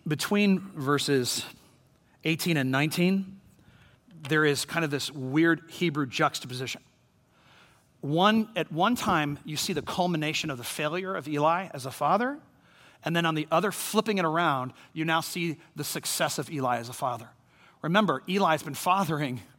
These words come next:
this Samuel since he was three years old. And while Hophni and Phinehas were great failures on his part,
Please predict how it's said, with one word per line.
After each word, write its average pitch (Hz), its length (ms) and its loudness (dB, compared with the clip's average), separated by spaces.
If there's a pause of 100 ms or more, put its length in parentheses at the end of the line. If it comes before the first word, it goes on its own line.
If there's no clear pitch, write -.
(240)
this - 460 -4 (260)
Samuel 165 640 0
since - 220 -8
he 143 60 -4
was 117 120 -4
three 180 180 -4
years 143 180 -2
old. 170 320 -2 (520)
And 160 120 -2
while 160 120 6
Hophni 202 360 4
and 151 80 -4
Phinehas 220 460 0
were 170 100 -4
great 151 280 -4
failures 208 460 -2
on 143 100 -6
his 135 100 -12
part, 151 300 -2